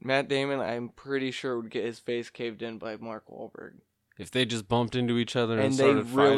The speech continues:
Speaker 2: fighting.
Speaker 1: started going at it, I think it would be an even fight at first, and then Mark Wahlberg would just somehow unlock the fighter.
Speaker 2: Yeah, well, didn't, uh, hasn't Matt Damon played, like, a boxer or something? Shut up, don't you say he's played a golfer and just be a dick like that.
Speaker 1: <laughs> Well, he played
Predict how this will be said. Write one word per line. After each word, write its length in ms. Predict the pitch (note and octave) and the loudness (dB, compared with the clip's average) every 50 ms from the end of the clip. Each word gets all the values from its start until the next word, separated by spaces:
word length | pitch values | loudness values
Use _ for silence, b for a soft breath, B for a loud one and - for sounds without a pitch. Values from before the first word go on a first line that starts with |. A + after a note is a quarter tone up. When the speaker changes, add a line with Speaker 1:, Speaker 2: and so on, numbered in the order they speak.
| C#3 | 6
Speaker 2:
fighting. 60 | C#3 B2 | 4 4
Speaker 1:
started 360 | A#2+ - C#3+ C#3 C3 C3 B2 A#2 | 2 4 4 4 4 4 2 0
going 300 | C3 B2+ B2+ B2+ B2 A#2+ | 0 0 0 0 0 0
at 180 | A#2+ B2 B2+ C#3+ | 2 2 2 2
it, 120 | D3 - | 0 2
I 140 | - C3 C3+ | 2 0 0
think 240 | - E3+ E3 D3 D#3 | 2 0 -2 2 4
it 80 | D#3+ | 6
would 160 | D3 D3 C3+ | 6 6 4
be 160 | B2 C#3 C3+ B2+ | 4 4 4 6
an 180 | B2 B2 A#2 - | 4 4 2 0
even 360 | - C3+ C#3+ C#3+ D3 D3 C#3 | 0 0 0 2 0 -2 0
fight 240 | - C#3 C3+ B2+ A2+ | 2 4 4 4 4
at 220 | B2+ - - - | 2 0 0 0
first, 320 | C3+ C3+ C#3 C#3+ C#3 - | 2 2 2 2 0 -2
and 120 | C3+ C3+ C3 | -4 -2 -2
then 100 | A#2+ A#2+ | 0 0
Mark 260 | A#2+ B2 B2 B2 - | 2 2 2 2 0
Wahlberg 420 | C3 A#2 B2 B2+ C3 B2+ B2 A2 | -2 -2 -2 0 0 -2 -2 -2
would 140 | A2+ A2+ G#2+ | -4 -6 -4
just 240 | G#2 A2 G2 G#2+ - | -4 -6 -6 -6 -4
somehow 560 | - - C3+ A#2+ B2 C3 C3 A#2+ A2 D#2+ A2+ | -2 0 0 0 0 -2 -2 -2 0 0 -2
unlock 480 | A#2+ A#2+ A2+ G#2+ A#2 A2+ A#2 - - - | -2 -4 -4 -4 -4 -4 -4 -6 -8 -10
the 100 | A#2 G#2+ | -12 -10
fighter. 440 | - - A2+ G#2+ A2 G#2+ G#2 - _ _ _ _ _ _ _ _ _ - _ _ _ _ _ _ _ _ _ | -8 -8 -8 -6 -6 -8 -10 -12 _ _ _ _ _ _ _ _ _ -20 _ _ _ _ _ _ _ _ _
Speaker 2:
Yeah, 520 | - A#2+ B2 A#2+ B2 A#2+ B2 B2 B2 - - | -4 -2 0 0 2 2 2 2 0 0 0
well, 200 | C3+ E3 G#3 G#3 | 2 2 2 2
didn't, 480 | E3+ D3+ - F#3 G#3+ B3+ B3+ A3+ - | 0 -2 0 2 2 4 2 2 2
uh, 260 | C4 A#3+ A#3 A3+ A3 G3+ | 2 2 2 2 2 0
hasn't 260 | F#3 G#3 G#3+ A#3+ G3+ | 0 0 0 0 2
Matt 200 | G3 G3+ G3+ F3+ | 2 4 4 4
Damon 340 | D3+ D3+ D#3+ F3 F#3+ G3+ F#3+ | 4 2 2 2 2 0 -2
played, 260 | - - F#3 F#3 F#3 | -2 -2 -2 0 0
like, 200 | F#3 F#3 F3+ - | 0 -2 -2 -2
a 40 | F3 | -4
boxer 440 | D#3 D#3+ E3 F3+ F#3 - - G3 G3 | -2 0 0 0 0 -2 -4 -4 -4
or 60 | G3 | -4
something? 520 | F#3+ - G#3 G3+ F#3+ - - G#3 G#3 G#3 G3 _ _ _ _ _ _ _ _ _ | -4 -6 -6 -8 -6 -6 -8 -8 -8 -8 -12 _ _ _ _ _ _ _ _ _
Shut 260 | - - D#3+ C#3 C3 | -2 0 2 2 2
up, 100 | A#2 G#2 | 2 0
don't 200 | B2+ B2 A#2 - | 0 -2 -2 -2
you 80 | C#3 | -6
say 240 | B2+ - - B2+ A#2 | -6 -4 -2 -2 -2
he's 140 | A2+ A2 G2 | -2 -4 -6
played 220 | - - A#2+ G#2+ | -4 -2 0 0
a 40 | G2+ | 0
golfer 420 | F2+ - G#2+ G2+ G#2 - - G2+ F#2+ | 0 0 0 0 0 0 0 -2 0
and 120 | G2 F#2 | 0 -2
just 160 | G2 F2+ - | -4 -4 -2
be 100 | A2+ G#2+ | -2 -2
a 40 | F#2 | 0
dick 300 | F2+ A2+ A2+ G#2 - - | 2 4 4 4 6 6
like 180 | G#2+ G#2 F#3+ - | 6 6 8 10
that. 880 | - F3 D#3 D#3+ D3+ F3+ E3 D#3 F#3 F#3+ F3 F3 E3+ F#3 D3+ D#3 D3 E3+ | 10 10 12 12 10 10 10 8 8 8 8 6 6 4 2 2 4 8
Speaker 1:
<laughs> 0 | |
Well, 140 | F#3 F3 | 8 10
he 140 | D#3+ F#3 F#3 - | 10 8 8 6
played 300 | - G#3 A3+ A#3 G3+ | 8 10 10 10 8